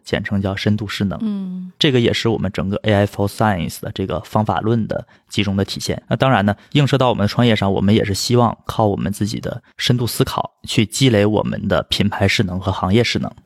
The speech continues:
Speaker 2: 嗯。
Speaker 1: 所以说我们就把我们的公司名命名为“深度势能”，简称就是深势科技。
Speaker 2: 这个名字特别的好，居然能注册下来。
Speaker 1: 我也意想不到。
Speaker 2: 对啊。
Speaker 1: 最开始我先注册了一个四个字的“深度势能”，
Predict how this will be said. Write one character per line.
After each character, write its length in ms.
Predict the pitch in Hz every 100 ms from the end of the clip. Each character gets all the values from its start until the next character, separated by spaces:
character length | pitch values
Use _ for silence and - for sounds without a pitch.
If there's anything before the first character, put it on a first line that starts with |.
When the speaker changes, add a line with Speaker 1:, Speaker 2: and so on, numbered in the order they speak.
| _
Speaker 2:
嗯。 120 | 202
Speaker 1:
所 180 | 202 110
以 40 |
说 140 | 95 101
我 60 |
们 120 | 95 92
就 140 | 101
把 220 | - - - -
我 100 | -
们 100 | 95
的 120 | 95 92
公 140 | 101
司 120 | 95
名 160 | 98 90
命 160 | 98
名 100 | 95
为 320 | 92 92 90 113 _
“深 160 | - 110
度 100 | 104
势 120 | 113
能”， 140 | 90 71
简 200 | - -
称 200 | - 90
就 80 | 90
是 80 | -
深 120 | 95
势 80 | -
科 120 | -
技。 140 | - -
Speaker 2:
这 120 | 349
个 60 |
名 160 | 269 202
字 80 | 247
特 220 | - 302
别 140 | 170
的 80 | 160
好， 300 | 170 - - 185 - - -
居 140 | -
然 180 | 339 277
能 140 | 247 240
注 120 | 320
册 220 | 254 196
下 140 | 165 143
来。 180 | 131 - -
Speaker 1:
我 140 | 156 151
也 160 | 123
意 100 | 120
想 180 | 120 101
不 80 | 98
到。 220 | 101 104
Speaker 2:
对 320 | 330 320 311 247
啊。 160 | 214
Speaker 1:
最 100 | 165
开 160 | 147 147
始 120 | 120
我 160 | 127 107
先 220 | - 120
注 140 | 135
册 120 | 123 120
了 80 |
一 100 | 104
个 80 | 101
四 180 | 110 -
个 100 | 107
字 140 | -
的 100 | 95
“深 180 | 98 117
度 100 | 117
势 160 | 107 104
能”， 180 | 78